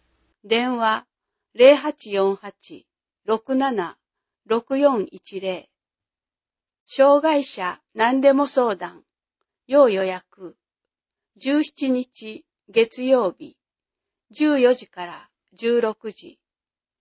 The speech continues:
本郷保健福祉センター。地域生活支援センター、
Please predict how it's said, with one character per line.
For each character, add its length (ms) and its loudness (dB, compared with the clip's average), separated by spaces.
本 340 2
郷 340 -2
保 140 -12
健 260 2
福 240 -8
祉 160 -8
セ 220 -6
ン 80 -10
タ 420 -18
ー。 20 -20
地 200 0
域 240 -10
生 240 2
活 280 -4
支 200 -6
援 180 0
セ 220 -2
ン 100 -10
タ 380 -14
ー、 20 -20